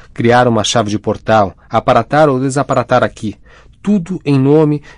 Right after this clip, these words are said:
de sua maior proteção, para impedir que você sabe quem chegue a você. Coisa absolutamente sem sentido,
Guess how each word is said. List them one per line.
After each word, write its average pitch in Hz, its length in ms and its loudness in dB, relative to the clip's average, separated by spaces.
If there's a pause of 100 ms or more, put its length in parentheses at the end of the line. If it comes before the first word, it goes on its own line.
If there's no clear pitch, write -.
de 117 120 -4
sua 131 200 0
maior 120 320 2
proteção, 104 560 -6 (400)
para 127 160 2
impedir 127 380 -2
que 123 120 -6
você 104 300 -6
sabe 107 260 -4
quem 143 220 -2
chegue 135 280 -4
a 123 40 -2
você. 113 400 -6 (600)
Coisa 220 280 4
absolutamente 123 560 -2
sem 117 120 -2
sentido, 113 460 -4